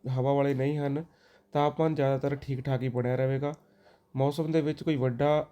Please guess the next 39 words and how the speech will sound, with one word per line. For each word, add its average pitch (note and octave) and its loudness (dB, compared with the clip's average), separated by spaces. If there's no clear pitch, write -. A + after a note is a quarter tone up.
ਅੰਤਰ C3+ 0
ਜਿਹੜਾ D3 2
ਉਹ B2+ -4
ਦਿਖਾਈ B2+ -2
ਨਹੀਂ B2 0
ਦੇ C#3 2
ਰਿਹਾ। C3+ 2
ਅਗਰ C3+ 0
ਗੱਲ B2 0
ਕੀਤੀ C3+ -4
ਜਾਵੇ C3 2
ਤਾਂ, C#3 -2
ਅ, - -4
ਮੀਂਹ C#3 2
ਦੀ F3+ 2
ਸੰਭਾਵਨਾ D3 2
ਨਾ B2+ 2
ਮਾਤਰ B2 -2
ਦੇ C3 -2
ਬਰਾਬਰ C3 -2
ਹੈ। D#3 2
ਬੂੰਦਾਬਾਂਦੀ C3+ 0
ਕਿਸੇ C#3 -6
ਕਿਸੇ C#3+ -2
ਇਲਾਕੇ B2+ -2
ਵਿੱਚ A#2+ -2
ਦੇਖਣ B2 -4
ਨੂੰ B2 0
ਮਿਲ A#2+ 0
ਸਕਦੀ C3 -4
ਹੈ, C#3+ 0
ਖਾਸ B2 -2
ਤੌਰ B2 -4
'ਤੇ C3 -4
ਅੰਮ੍ਰਿਤਸਰ, D#3+ 2
ਤਰਨਤਾਰਨ C3 0
ਦੇ C#3+ 4
ਇਲਾਕੇ C3+ 0
ਵਿੱਚ। C#3 -4